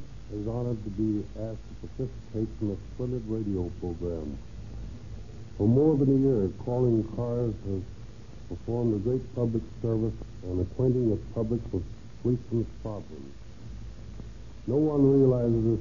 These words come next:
value of this work more than we police officers. Our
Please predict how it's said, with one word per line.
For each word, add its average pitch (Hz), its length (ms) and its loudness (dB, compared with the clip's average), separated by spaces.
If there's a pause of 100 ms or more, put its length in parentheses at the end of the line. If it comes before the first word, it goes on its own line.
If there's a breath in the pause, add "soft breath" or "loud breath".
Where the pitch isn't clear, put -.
(140)
value 110 420 4 (1080)
of 98 100 0
this 120 160 6 (120)
work 110 220 4 (200)
more 123 320 6
than 117 260 4
we 127 60 6
police 123 340 -2
officers. 90 480 -2 (1400)
Our 101 140 0